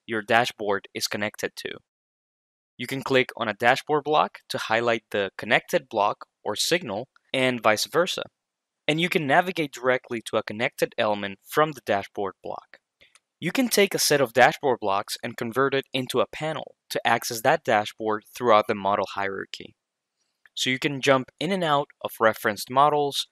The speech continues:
subsystems, state flow charts, and you can always see those indicators, which can be valuable for testing and debugging workflows. And when you're not using a panel, you can just double click it to minimize it,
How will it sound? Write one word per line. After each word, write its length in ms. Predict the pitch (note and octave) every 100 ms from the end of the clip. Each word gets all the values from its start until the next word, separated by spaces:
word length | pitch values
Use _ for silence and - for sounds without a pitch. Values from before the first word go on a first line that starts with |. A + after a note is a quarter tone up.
| _ _
subsystems, 1000 | - - C3 - C3+ - C3+ B2 A#2+ - _ _ -
state 340 | - C#3+ C#3
flow 180 | - B2+
charts, 520 | - A#2+ A2+ A2+ - - _ - _ -
and 120 | D3
you 80 | F3
can 160 | G#3+ F#3+
always 380 | E3 F3 F3+ D#3
see 300 | - C#3+ C#3
those 280 | C3+ B2 A#2+ -
indicators, 640 | A#2 - G2 F#2+ - -
which 300 | A#2+ A#2+ - -
can 180 | D3+
be 120 | D#3+ D#3
valuable 560 | C#3 E3 E3+ C#3+ G#2 -
for 140 | A#2
testing 520 | - A#2+ A2+ A#2+ A2+ G#2+ _ -
and 160 | A2+ A2+
debugging 520 | A#2+ A#2+ G2+ G2 G2
workflows. 580 | F#2+ G2+ - - G1+ - - _ _ _ -
And 200 | B2+ C#3
when 140 | C3
you're 200 | B2+ C3+
not 220 | C#3+ C#3 C3
using 260 | B2+ B2
a 60 | G#2+
panel, 420 | - G#2+ C#3+ F#3 _ _ -
you 100 | B2
can 160 | C3
just 220 | A#2+ A2+
double 240 | - A2+ A2+
click 260 | - G3 -
it 120 | A#2 _
to 80 | -
minimize 520 | A2 D3 C3 F#2 - -
it, 200 | -